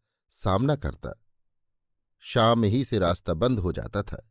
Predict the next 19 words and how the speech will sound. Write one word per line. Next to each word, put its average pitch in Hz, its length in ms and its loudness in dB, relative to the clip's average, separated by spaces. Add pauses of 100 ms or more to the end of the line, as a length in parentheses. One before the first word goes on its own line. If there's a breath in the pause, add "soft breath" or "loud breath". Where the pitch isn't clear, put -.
(720)
मेरे 180 240 4
जी 160 200 0
में 185 140 2
तो 175 100 0
ये 156 240 4
उमंग 139 360 2
आती 113 300 0
थी 151 200 -2
कि 127 320 0
एक 147 180 -4
बार 113 240 2
जान 107 320 0
पर 123 180 0
खेलकर 98 480 -2
उन 110 140 0
दुष्टों 104 360 -4
पर 120 180 -4
झपट 98 320 -4
पड़ूं, 57 240 -10